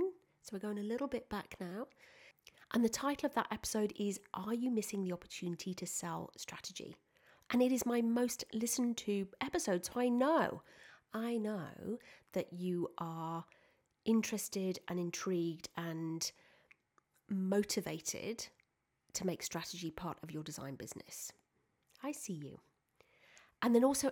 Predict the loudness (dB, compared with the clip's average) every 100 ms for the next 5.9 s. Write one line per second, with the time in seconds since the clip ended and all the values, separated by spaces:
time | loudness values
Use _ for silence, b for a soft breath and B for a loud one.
0 | 0 -2 -2 0 0 0 -6 -6 -8 -10
1 | -12 _ _ _ b b b b b b
2 | -2 4 4 2 -4 -4 -2 0 -4 -8
3 | -6 0 2 4 4 6 4 2 -4 -2
4 | -2 -2 -2 -2 -2 -6 -6 -6 -6 -10
5 | -10 -12 -14 -18 -4 0 0 0 -4